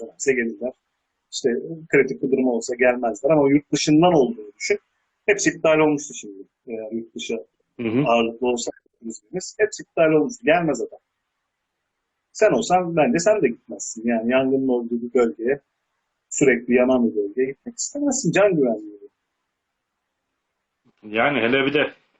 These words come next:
Speaker 2: terörist yapıyor diye biliyorsun. Hasbelkader o teröristle yolda karşılaşsa, e, o ormanı yakan adam seni de çeker vurur zaten yani.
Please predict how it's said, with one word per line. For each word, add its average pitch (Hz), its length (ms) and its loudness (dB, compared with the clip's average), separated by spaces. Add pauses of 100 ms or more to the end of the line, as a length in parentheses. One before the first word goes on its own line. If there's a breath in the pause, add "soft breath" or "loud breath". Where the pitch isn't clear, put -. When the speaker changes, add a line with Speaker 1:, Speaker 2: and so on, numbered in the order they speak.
(240)
Speaker 2:
terörist 151 380 0
yapıyor 147 380 2
diye 131 220 2
biliyorsun. 123 360 0
Hasbelkader 160 640 2
o 151 100 4
teröristle 165 500 2
yolda 151 300 4
karşılaşsa, 156 720 0 (300)
e, 123 200 4
o 131 320 2
ormanı 180 280 4
yakan 143 280 2
adam 185 200 2
seni 147 240 0
de 165 60 2
çeker 160 340 2
vurur 226 280 4
zaten 160 400 2
yani. 120 300 0